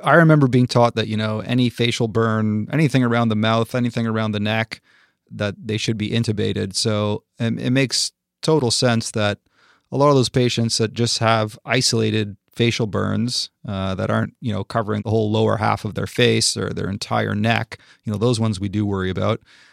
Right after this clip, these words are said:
that they probably don't need to be intubated. And I think it's a great point that you usually have some time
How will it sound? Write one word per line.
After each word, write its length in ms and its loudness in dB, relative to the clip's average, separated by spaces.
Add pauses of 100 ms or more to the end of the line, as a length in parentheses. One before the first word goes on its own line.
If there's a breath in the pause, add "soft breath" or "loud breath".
(160 soft breath)
that 160 0 (160)
they 140 -2
probably 480 0
don't 200 0
need 200 -2
to 160 -4
be 220 -4
intubated. 360 -4
And 100 -4
I 60 -4
think 140 -4
it's 100 -6
a 60 -6
great 360 -2
point 400 -2 (440 soft breath)
that 340 -2 (320)
you 120 -2
usually 400 4
have 280 2
some 280 2
time 520 0